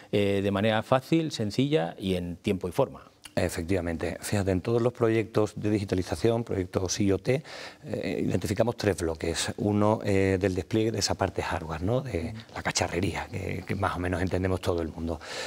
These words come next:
Speaker 2: Después otro bloque de, eh, otra parte de telecomunicaciones. Bueno, pues donde está el tres G, cuatro G, eh,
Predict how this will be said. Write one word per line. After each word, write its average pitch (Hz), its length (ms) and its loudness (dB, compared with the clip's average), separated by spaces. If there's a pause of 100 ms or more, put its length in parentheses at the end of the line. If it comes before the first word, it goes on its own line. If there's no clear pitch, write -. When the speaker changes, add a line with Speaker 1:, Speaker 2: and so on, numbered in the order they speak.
(160)
Speaker 2:
Después 117 240 2
otro 113 160 4
bloque 120 400 4
de, 107 600 4
eh, 98 100 -4
otra 101 280 2
parte 104 340 2
de 110 100 2
telecomunicaciones. 92 1080 0
Bueno, - 160 -8
pues 78 120 -8
donde 85 200 -6
está 87 260 -2
el 82 80 -6
tres - 160 -8
G, 87 260 0
cuatro 85 240 -4
G, - 160 -4
eh, 92 240 2